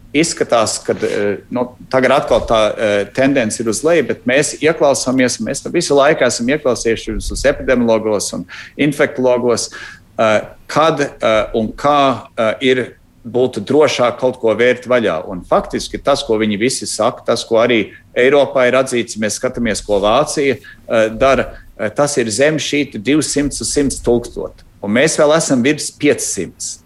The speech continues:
Tātad mums vēl tas ir kādu attālumu prom. Bet tas, un mēs arī labi izprotam, ka mūs, teiksim, no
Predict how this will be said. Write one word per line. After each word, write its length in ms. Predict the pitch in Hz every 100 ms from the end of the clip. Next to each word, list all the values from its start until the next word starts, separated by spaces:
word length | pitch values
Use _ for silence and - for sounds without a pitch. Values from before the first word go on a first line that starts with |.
| -
Tātad 300 | 107 - 104
mums 400 | 113 151 160 120
vēl 420 | 131 160 143 -
tas 220 | 127 -
ir 80 | - -
kādu 400 | 151 151 117 95 - - - -
attālumu 640 | 131 165 151 139 127 110 -
prom. 400 | 123 113 82 78 _
Bet 240 | 120 113 -
tas, 340 | 165 170 - 107
un 80 |
mēs 220 | 117 165 208
arī 220 | 185 139
labi 300 | 170 185 160
izprotam, 540 | 175 - 120 107 101 101
ka 80 | 113
mūs, 300 | 127 143 - - - - - _
teiksim, 300 | 139 135
no 60 | 135